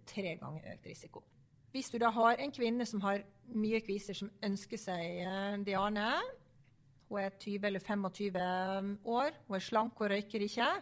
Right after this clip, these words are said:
så er jo utgangsrisikoen hennes såpass lav, altså en på ti tusen vil få blodpropp, og en syv ganger økning da vil ikke være så veldig høy. Men allikevel, du må bare informere pasientene dine om at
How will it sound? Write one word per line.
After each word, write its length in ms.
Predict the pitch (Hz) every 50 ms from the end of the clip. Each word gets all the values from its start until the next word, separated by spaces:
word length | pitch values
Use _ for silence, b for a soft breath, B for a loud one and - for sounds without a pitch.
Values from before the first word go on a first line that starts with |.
| B B B B B B B B -
så 140 | - 240
er 80 | 226 226
jo 260 | 220 226 - - 214
utgangsrisikoen 840 | 208 214 - - 233 220 208 240 240 247 - 196 185 - 185 180 180
hennes 360 | 180 180 185 202 233 226 - - -
såpass 380 | - 214 196 - 196 165 - -
lav, 240 | 214 220 254 269 254
altså 200 | - 202 - 220 -
en 200 | 240 220 208 202 -
på 120 | - 175 -
ti 180 | - - 233 208 - -
tusen 600 | - - 214 214 208 - - - 185 233 254 247 202
vil 160 | 202 185 -
få 120 | - 196
blodpropp, 500 | 190 196 196 196 - - 226 247 247 - -
og 80 | 208
en 120 | 196 196 -
syv 340 | - - 247 233 220 196 185
ganger 300 | 170 165 170 180 185 180
økning 280 | 185 - 202 190 190 190
da 140 | 202 214 226 208
vil 200 | 220 208 202 165 147
ikke 200 | - - 180 165
være 280 | 170 170 185 190 185
så 160 | - - 170
veldig 460 | 165 165 151 175 185 185 175 170 156 151 156 - - - -
høy. 320 | 185 180 175 160 160 - -
Men 200 | 208 202 202 208
allikevel, 560 | 220 226 220 220 - 226 240 269 359 523 539 - - - -
du 60 | - 247
må 120 | 269 262
bare 200 | 226 233 240 247
informere 520 | 226 - 240 240 247 277 285 254 208 180 -
pasientene 480 | - 180 220 240 240 226 - 180 170
dine 240 | 165 160 160 170 175
om 240 | - 214 202 190 170 165
at 220 | - - - -